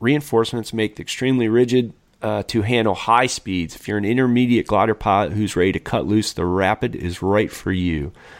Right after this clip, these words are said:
Uh, aerocell foam re-, reinforced with carbon and fiberglass, two-piece foam wing. Uh, let's see, brushless motor, nine hundred fifty K V,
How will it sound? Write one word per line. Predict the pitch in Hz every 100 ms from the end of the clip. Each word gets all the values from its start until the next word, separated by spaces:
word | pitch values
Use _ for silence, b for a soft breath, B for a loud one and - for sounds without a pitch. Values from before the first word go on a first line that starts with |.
| B B B B B B B B B B
Uh, | 90 110 117
aerocell | 147 165 165 - 147 131
foam | - 151 160 156
re-, | 135 143 151 139
reinforced | 120 143 131 - 135 139
with | 107 -
carbon | 131 135 135 131
and | 90 104 101 98 87 -
fiberglass, | - - 127 151 156 147 147 160 -
two-piece | - 185 - 165 143 -
foam | - 120 120 120 113 - -
wing. | 92 117 131 156 160 _ _ _ _ _ _ _ _ _ _ - _ _ _ _ _ _ _ _
Uh, | 139 147 117 113 117 113 113
let's | 107 - -
see, | - 101 101
brushless | 92 127 143 - 131 -
motor, | 135 139 139 139
nine | 120 123
hundred | 139 131 117
fifty | 135 - 113
K | - 131 123
V, | 117 139 151 156 156